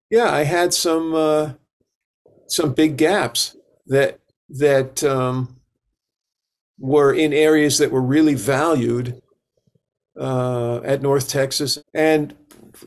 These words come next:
it's funny, there was a, an educational product that Jim Chapin put out, was a Music Minus One record that was released in two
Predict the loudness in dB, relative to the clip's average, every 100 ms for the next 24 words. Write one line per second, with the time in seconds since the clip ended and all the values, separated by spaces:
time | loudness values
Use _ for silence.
0 | -18 -2 -2 -2 -6 -2 0 2 2 2
1 | 2 2 2 0 -4 _ _ _ _ _
2 | _ _ -8 -2 0 2 0 0 2 2
3 | 0 -2 -2 -2 0 2 2 0 -2 -2
4 | 0 -2 -2 0 0 2 -2 -4 -4 -2
5 | -2 -4 -6 -12 _ _ -6 -2 0 0
6 | 2 2 0 -2 0 0 2 0 -2 -2
7 | 0 2 0 -2 -8 -14 _ _ _ _
8 | _ -10 0 2 2 2 0 0 -6 -16
9 | _ _ _ _ _ _ -4 2 2 2
10 | 0 0 -2 _ -6 -2 2 2 2 -2
11 | -6 -6 -2 2 2 0